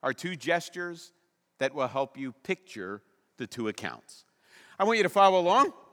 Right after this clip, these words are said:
either on your phone or your iPad, the Bible, whatever you got, as I begin reading in Luke eighteen, verse eighteen, and then we're gonna jump over to chapter nineteen. So here's the one. I'm not gonna tell you which gesture. When I'm done, you can tell me, all right? Here we go, Luke eighteen eighteen.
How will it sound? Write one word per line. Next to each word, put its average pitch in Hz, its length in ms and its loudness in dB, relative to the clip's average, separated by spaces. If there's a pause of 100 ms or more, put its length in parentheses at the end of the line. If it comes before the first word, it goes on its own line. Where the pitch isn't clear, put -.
(140)
either 160 240 -4
on 156 120 -2
your 117 120 -4
phone 240 400 0
or 156 80 -2
your 127 180 0
iPad, 214 520 8
the 135 80 -4
Bible, 190 360 4
whatever 175 260 0
you 147 100 -2
got, 156 260 4 (400)
as 131 100 2
I 180 120 10
begin 180 320 -4
reading 196 320 -2
in 147 220 -2
Luke 208 220 -8 (100)
eighteen, 175 840 -6 (840)
verse 185 380 2
eighteen, 123 760 -4 (200)
and 135 100 -8
then 147 80 0
we're 151 80 -4
gonna 151 200 -2
jump 160 300 -4
over 151 200 0
to 139 80 -6
chapter 143 380 2
nineteen. 120 440 -6 (160)
So 156 160 -6
here's 208 280 0
the 220 80 0
one. 214 140 0
I'm 180 60 0
not 185 120 0
gonna 196 140 -2
tell 190 160 0
you 180 120 -4
which 175 240 -6
gesture. 151 400 -2
When 117 140 -6
I'm 127 100 -4
done, 143 180 -2
you 127 80 -8
can 123 160 -10
tell 127 160 -4
me, 101 180 -8
all 69 60 -12
right? 120 220 -4 (340)
Here 185 120 0
we 185 80 0
go, 139 160 2
Luke 170 260 -4
eighteen 175 360 -2
eighteen. 107 320 -6